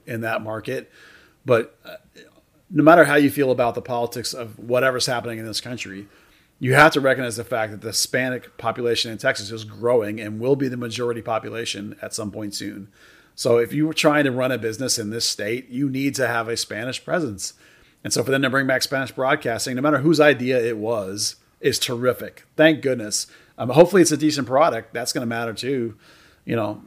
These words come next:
English is back on twenty-one. The Stream is back. They brought The Stream back. So, I mean, as, as good a T V deal as we've seen in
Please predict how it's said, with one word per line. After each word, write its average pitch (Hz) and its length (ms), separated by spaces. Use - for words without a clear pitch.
English 147 320
is 123 80
back 139 200
on 139 100
twenty-one. 131 480
The 117 80
Stream 139 340
is 127 100
back. 143 240
They 123 60
brought 113 220
The - 60
Stream 131 300
back. 151 400
So, 107 400
I 117 60
mean, 123 220
as, - 360
as 127 160
good 165 240
a 170 80
T 165 180
V 151 140
deal 143 180
as 120 100
we've 131 140
seen 131 240
in 107 280